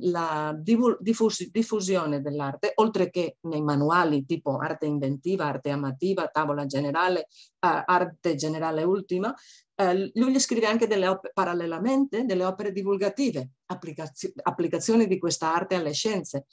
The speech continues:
ma adesso smette di fare grandi romanzi come il Blacherna, che è un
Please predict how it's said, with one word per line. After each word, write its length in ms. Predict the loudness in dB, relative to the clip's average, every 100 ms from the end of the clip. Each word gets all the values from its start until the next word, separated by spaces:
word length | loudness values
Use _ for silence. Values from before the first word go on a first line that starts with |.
| -20 -8
ma 260 | 2 2 4
adesso 420 | 4 6 6 4
smette 680 | 4 6 6 4 -2 -6 -4
di 160 | -2 -2
fare 420 | 0 0 0 0
grandi 760 | 2 2 0 0 -2 -2 -4 -4
romanzi 600 | -2 2 4 4 2 0
come 220 | 0 -2 -2
il 60 |
Blacherna, 600 | -4 -2 -2 -4 -4 -4
che 120 | -2
è 20 |
un 100 | -4